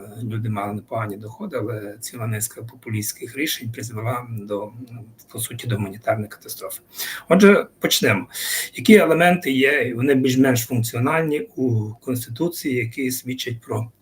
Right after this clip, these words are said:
поділ влади? Насамперед, це розпуск Верховної Ради. Цей розпуск здійснюється традиційно, як це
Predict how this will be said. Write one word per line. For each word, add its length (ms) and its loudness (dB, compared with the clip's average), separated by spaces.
поділ 260 -2
влади? 300 -6
Насамперед, 680 0
це 300 0
розпуск 600 -2
Верховної 540 2
Ради. 380 2
Цей 180 0
розпуск 360 2
здійснюється 840 -2
традиційно, 540 -4
як 140 -8
це 320 -6